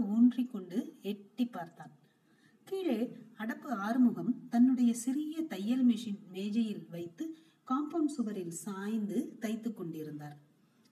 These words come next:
மர நிழல் அந்த இடம் எதிர்வெயில் ஏறும்போது மறைத்து கொள்ள தார்ப்பாய் என அவருடைய தொழிற்சாலை பத்து ஆண்டுகளுக்கும் மேலாக அங்கே இயங்கி வருகிறது. அவருடைய வாடிக்கையாளர்கள்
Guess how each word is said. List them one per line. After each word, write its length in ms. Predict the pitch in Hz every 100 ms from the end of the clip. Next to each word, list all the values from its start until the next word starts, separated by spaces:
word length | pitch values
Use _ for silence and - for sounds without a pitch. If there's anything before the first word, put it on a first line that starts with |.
| _
மர 260 | 165 165 208
நிழல் 420 | 208 185 196 190 240 -
அந்த 240 | 190 185 185
இடம் 320 | 190 233 202 226 - - -
எதிர்வெயில் 600 | 208 262 285 254 220 180
ஏறும்போது 720 | 190 220 262 247 214 185 165 269 - -
மறைத்து 420 | 185 220 240 277
கொள்ள 320 | 233 202 170
தார்ப்பாய் 560 | 180 180 214 - 175 254 - - _
என 220 | 196 247 320 - - _
அவருடைய 480 | 240 320 311 262 220
தொழிற்சாலை 680 | 208 233 311 - 247 175 202 - -
பத்து 420 | 214 208 - - 330
ஆண்டுகளுக்கும் 680 | 226 254 269 262 247 247 208
மேலாக 500 | 190 226 240 254 294
அங்கே 360 | 196 185 196 277
இயங்கி 380 | 220 214 202
வருகிறது. 440 | 170 165 165 160 - - _ _ _ _ _ _
அவருடைய 380 | 160 180 208 214
வாடிக்கையாளர்கள் 920 | 196 170 190 233 247 226 226 220 190